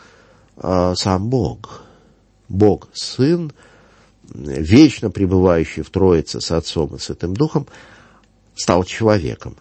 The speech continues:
ради нашего спасения. Не ангел, не какой-то посланец от лица Бога,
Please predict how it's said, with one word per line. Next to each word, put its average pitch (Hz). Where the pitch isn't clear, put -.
ради 90
нашего 65
спасения. 50
Не 123
ангел, 117
не 104
какой-то 117
посланец 113
от 104
лица 104
Бога, 98